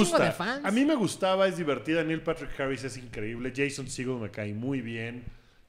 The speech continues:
Speaker 2: eh, la, la agente Hill está bien guapa,
Speaker 1: Ujú.
Speaker 2: eh, o sea,
Speaker 1: <laughs>
Speaker 2: lo que pasa es que Ted Mosby es una chingadera horrible,
Speaker 1: Sí.
Speaker 2: pero tenía buenos momentos, sí era cagado, o sea, todo el Wait for It,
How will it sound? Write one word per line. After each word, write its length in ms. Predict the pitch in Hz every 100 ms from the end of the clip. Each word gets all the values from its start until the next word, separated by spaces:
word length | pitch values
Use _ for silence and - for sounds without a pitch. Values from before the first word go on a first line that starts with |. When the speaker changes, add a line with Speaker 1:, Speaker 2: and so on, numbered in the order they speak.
| -
Speaker 2:
eh, 400 | - 117 113 113
la, 360 | 120 120 113 104
la 240 | 120 117
agente 420 | 113 143 143 151 -
Hill 260 | 139 135 127
está 200 | - 120
bien 180 | 117
guapa, 680 | 110 117 117 - 117 117 113 - - -
Speaker 1:
Ujú. 220 | 139 135
Speaker 2:
eh, 80 | 143
o 60 | 135
sea, 360 | 131 139 131
Speaker 1:
<laughs> 380 | 123 110 - -
Speaker 2:
lo 60 | 135
que 60 |
pasa 40 | 165
es 80 | -
que 80 |
Ted 220 | 196 170 156
Mosby 340 | 151 147 143
es 100 | 139
una 180 | 143 139
chingadera 580 | - 123 104 104 107 120
horrible, 360 | 104 117 113
Speaker 1:
Sí. 80 | 113
Speaker 2:
pero 600 | - 113 113 117 117 113 - - - - -
tenía 280 | 185 208 233
buenos 260 | 233 226
momentos, 340 | 196 190 175 156
sí 160 | -
era 160 | 208 214
cagado, 420 | 156 139 135 98 - -
o 100 | -
sea, 680 | 117 127 120 117 113 107 - - - - - -
todo 220 | 165 170
el 100 | 156
Wait 320 | 127 113 135
for 200 | - 143
It, 160 | 147 143